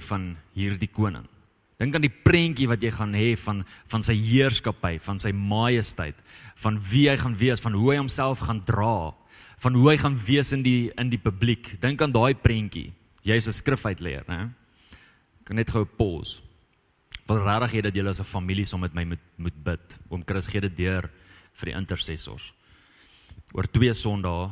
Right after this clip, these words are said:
die sestiende Oktober, op my en my vrou se huweliksherdenking, wil ek 'n, wil ek 'n boodskap bring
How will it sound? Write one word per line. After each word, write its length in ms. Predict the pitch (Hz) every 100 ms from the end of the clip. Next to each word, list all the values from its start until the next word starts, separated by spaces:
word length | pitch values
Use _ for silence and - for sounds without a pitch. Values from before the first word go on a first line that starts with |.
| 92
die 100 | 90
sestiende 520 | - 107 101 107 95
Oktober, 640 | 87 - 104 92 90 90 92 -
op 160 | 92 87
my 100 | 90
en 80 |
my 120 | 95 107
vrou 200 | 90 87
se 140 | 85
huweliksherdenking, 840 | 82 87 82 80 76 78 78 85 95 _ _ _ _ _ _ _ _
wil 160 | 90 98
ek 140 | 95
'n, 240 | 98 92 -
wil 180 | 87 92
ek 100 | 92
'n 120 | 90
boodskap 460 | 90 113 123 101 82
bring 360 | 85 82 80